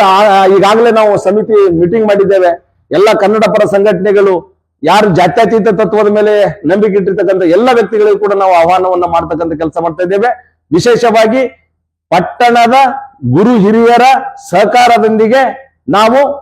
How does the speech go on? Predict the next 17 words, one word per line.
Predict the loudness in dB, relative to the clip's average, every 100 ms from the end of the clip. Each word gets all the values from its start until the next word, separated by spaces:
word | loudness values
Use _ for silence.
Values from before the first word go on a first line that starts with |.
| -16 _
ಇಲ್ಲಿ | 0 2 2 2
ಒಂದು | 0 0
ಅರ್ಥಪೂರ್ಣವಾಗಿರ್ತಕ್ಕಂಥ | 0 0 -2 0 2 2 2 0 -2 -2 0 0 0
ಒಂದು | 0 0 -2 -8 -8
ಜಯಂತ್ಯೋತ್ಸವ | -2 -2 0 -2 0 0 0
ಮತ್ತು | 0 -2 -2
ಭೀಮೋತ್ಸವವನ್ನು | 0 -2 -2 -2 -2 -2
ಮಾಡ್ತಕ್ಕಂಥ | -2 -2 -4 -4
ಕಾರ್ಯಕ್ರಮ | -2 -4 -2 -4 -4
ಮಾಡ್ತಾ | -4 -4
ಇದ್ದೀವಿ. | -4 -2 -2 -4 _ _ _
ತದನಂತರ | -2 2 2 2 2
ಇನ್ನೊಂದು, | 2 2 2 2
ಇಲ್ಲಿ | 2 2 2
ನೀವು | 2 0
ನೋಡಿದ | 0 0
ಹಾಗೇನೆ | 0 2 0 0 0 -4 -12